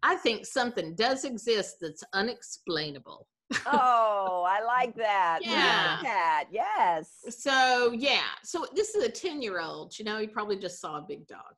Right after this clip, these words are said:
Speaker 1: but who knows? Okay.
Speaker 2: <laughs>
Speaker 1: So there have also been reports of large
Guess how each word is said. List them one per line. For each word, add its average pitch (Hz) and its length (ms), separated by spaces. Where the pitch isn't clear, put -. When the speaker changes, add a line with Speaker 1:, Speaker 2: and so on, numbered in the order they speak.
Speaker 1:
but 143 160
who - 80
knows? - 360
Okay. 311 220
Speaker 2:
<laughs> - 80
Speaker 1:
So 277 380
there 311 200
have 339 260
also 415 460
been 320 180
reports 285 540
of 220 100
large 226 480